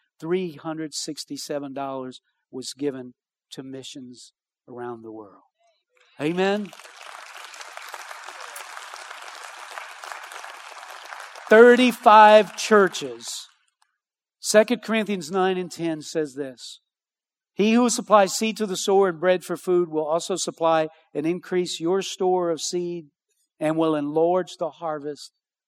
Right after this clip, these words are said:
of your righteousness." You see, you know, I know there's a day that's gonna come when we're gonna breathe our last breath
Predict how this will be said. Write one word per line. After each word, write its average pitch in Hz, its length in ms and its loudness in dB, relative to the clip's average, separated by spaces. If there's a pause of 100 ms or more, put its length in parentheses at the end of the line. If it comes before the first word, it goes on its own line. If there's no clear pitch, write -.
(220)
of 135 120 -10
your 147 180 -4
righteousness." - 920 -12 (1080)
You 170 60 -12
see, 233 440 -2 (120)
you 170 80 -12
know, 208 280 -4
I 165 100 -4
know 233 160 2
there's 233 260 -2
a 170 120 2
day 156 280 0
that's 175 220 -2
gonna 160 240 -4
come 170 480 -6 (760)
when 156 200 -8
we're 170 140 -2
gonna 160 140 -4
breathe 156 380 -6
our 143 140 -4
last 147 440 -10
breath 123 360 -12